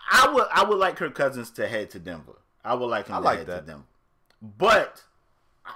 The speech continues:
Speaker 1: I don't, I don't know, man. I, I don't know. Like I s-, you,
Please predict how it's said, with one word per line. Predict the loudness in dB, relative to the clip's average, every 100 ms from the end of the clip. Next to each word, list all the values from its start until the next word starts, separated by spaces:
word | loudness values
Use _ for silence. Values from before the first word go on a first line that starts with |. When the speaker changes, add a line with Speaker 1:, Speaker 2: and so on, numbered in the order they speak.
| -18
Speaker 1:
I | -18
don't, | -20 _
I | -14
don't | -12 -14 -14
know, | -10 -10 -10
man. | -10 -12 -12 -14 -10
I, | -10 -8
I | -10
don't | -8 -8 -8
know. | -6 -6
Like | -6 -10 -10 -10
I |
s-, | -12 -14 -20 -20
you, | -18 -18